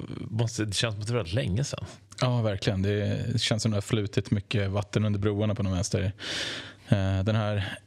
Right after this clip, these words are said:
Speaker 2: ramsan som aldrig slog riktigt, "I min skalle har jag bara Bayern". Det är tvärtom nu. Man har ingen, ingen Bayern i, i huvudet överhuvudtaget. Det är väldigt, väldigt tomt faktiskt. Eh,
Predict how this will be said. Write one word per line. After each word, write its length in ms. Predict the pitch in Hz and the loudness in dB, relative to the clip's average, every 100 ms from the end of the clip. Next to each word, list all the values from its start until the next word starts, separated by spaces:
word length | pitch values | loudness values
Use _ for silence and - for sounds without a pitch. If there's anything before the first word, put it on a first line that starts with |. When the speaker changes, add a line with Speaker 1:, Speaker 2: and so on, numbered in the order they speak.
| - | 2
Speaker 2:
ramsan 480 | 127 147 123 - 143 | 4 4 2 4 2
som 120 | 143 | 4
aldrig 180 | 135 123 | 2 2
slog 340 | - 156 120 | 2 2 4
riktigt, 340 | 107 - 101 120 | 0 2 2 4
"I 100 | 123 | 4
min 120 | 120 | 4
skalle 600 | - 120 117 113 92 95 | 2 2 2 2 2 2
har 340 | 90 101 101 | 2 2 2
jag 100 | 101 | 2
bara 280 | 101 107 123 | 2 2 2
Bayern". 520 | 113 98 98 92 - | 2 2 2 0 2
Det 140 | 107 107 | 2 2
är 40 | |
tvärtom 420 | 101 107 - 104 | 2 0 2 2
nu. 100 | 104 | 2
Man 160 | 95 95 | 2 2
har 80 | 104 | 2
ingen, 280 | 101 104 101 | 2 2 2
ingen 260 | 117 101 98 | 0 2 2
Bayern 280 | 95 90 | 0 2
i, 40 | 98 110 | 0 0
i 180 | 110 98 | 0 2
huvudet 320 | 95 92 117 | 2 2 0
överhuvudtaget. 540 | 95 92 90 98 98 - | 2 0 2 2 0 0
Det 80 | |
är 40 | 101 | 0
väldigt, 420 | 101 98 - - - - - - - | 2 0 -2 -8 -8 -6 -4 -4 2
väldigt 420 | 123 135 123 120 | 4 4 2 0
tomt 400 | - 127 120 95 | 2 2 2 0
faktiskt. 480 | - 98 92 - | -2 0 0 -2
Eh, 80 | - | 0